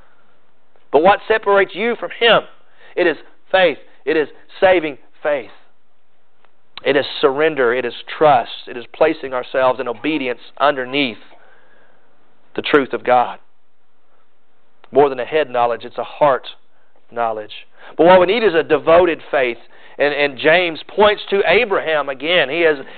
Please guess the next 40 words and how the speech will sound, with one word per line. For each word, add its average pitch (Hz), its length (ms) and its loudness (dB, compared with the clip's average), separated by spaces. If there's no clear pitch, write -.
he 202 60 4
is 202 160 4
the 185 140 4
example 165 560 2
of 143 40 -2
one 214 200 2
who 208 60 4
believed 180 580 0
God, 214 320 8
and 185 80 2
because 208 280 2
he 208 80 -2
believed 190 760 2
God, 131 580 4
the 143 140 4
works 190 420 2
flowed 175 280 4
from 151 260 -2
that. 107 380 -8
"Was 127 160 0
not 160 220 4
Abraham 180 400 0
our 160 160 6
father 180 240 4
justified 165 560 2
by 151 120 4
works 165 440 2
when 139 80 -10
he 131 80 -10
offered 156 380 2
up 147 120 0
Isaac 143 460 -2
his 127 220 -12
son?" 139 280 0
You 139 120 -12
see 180 160 0
that - 180 -2
faith 226 280 4
was 156 220 2
working 156 680 2